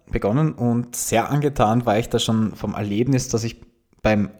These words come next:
Auspacken hatte, weil es wirklich hochwertig gewirkt hat und in einer griffigen schwarzen Schachtel gekommen ist, wo der Spruch drauf geprangt ist, "Plane dein Leben, lebe deinen Plan."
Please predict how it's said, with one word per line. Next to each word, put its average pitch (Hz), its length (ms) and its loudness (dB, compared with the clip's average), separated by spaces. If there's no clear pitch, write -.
Auspacken 98 520 -4
hatte, - 300 -12
weil 87 80 -4
es - 180 -10
wirklich 113 320 -4
hochwertig 127 460 2
gewirkt 120 420 -2
hat 113 180 0
und 110 140 -2
in 107 80 -2
einer 104 180 -2
griffigen 120 560 0
schwarzen - 380 -6
Schachtel 120 360 -2
gekommen 120 340 2
ist, 120 200 0
wo 110 100 -4
der 110 100 2
Spruch - 480 -2
drauf - 300 2
geprangt 120 420 -2
ist, 120 200 -2
"Plane 113 320 2
dein 117 160 2
Leben, 110 540 0
lebe 104 280 2
deinen 104 260 2
Plan." 87 340 -4